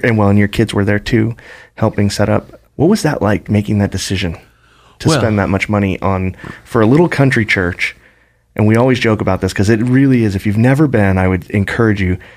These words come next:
Speaker 1: head, head out there for a Sunday service. You won't regret it. But f-, for a little country church to decide to spend that kind of money to invest in the children, what was that like to do that?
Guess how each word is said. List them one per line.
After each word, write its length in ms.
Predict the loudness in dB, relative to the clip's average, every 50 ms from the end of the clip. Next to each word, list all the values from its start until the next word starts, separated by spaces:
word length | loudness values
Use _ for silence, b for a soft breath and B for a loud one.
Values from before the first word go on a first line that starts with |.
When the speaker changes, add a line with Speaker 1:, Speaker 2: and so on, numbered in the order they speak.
| B B B B B
Speaker 1:
head, 340 | -4 -2 0 0 -2 -2 -2
head 220 | -2 0 0 2
out 240 | 2 0 0 0 0
there 160 | 0 0 0
for 160 | 0 0 0
a 60 | 0 2
Sunday 320 | 2 2 2 2 2 2
service. 360 | 0 0 0 0 0 0 0 -2
You 80 | -2
won't 340 | 0 0 0 0 0 0 -2
regret 360 | -4 -4 -2 -2 -2 -2 -2
it. 160 | -4 -6 -6 B B B B B B B B _ _
But 120 | -10 -10
f-, 120 | -10 -12 -10
for 300 | -8 -8 -8 -4 0 0
a 40 | 2
little 200 | 4 4 2 2
country 320 | 2 0 0 0 0 0
church 300 | 0 0 0 0 0 -2
to 100 | -2 -2
decide 260 | -2 -2 -2 -2 -6 -8
to 60 | -8
spend 340 | -6 -4 0 0 2 2 2
that 180 | 0 0 -2
kind 180 | -2 -2 0 0
of 60 | 2
money 380 | 2 2 2 2 0 0 -2 b b b b b b b b b b _ _
to 160 | -4 -4 -2
invest 440 | 0 0 0 0 0 -2 -2 -2 -2
in 60 | -4
the 40 | -4 -2
children, 340 | 0 0 0 0 0 0
what 120 | -2 -2 -4
was 120 | -4 -4
that 180 | -4 -4 -2 -2
like 260 | -2 -4 -4 -6 -8
to 100 | -10 -8
do 140 | -4 -4 -4 -4
that? 260 | -6 -10 -12 -14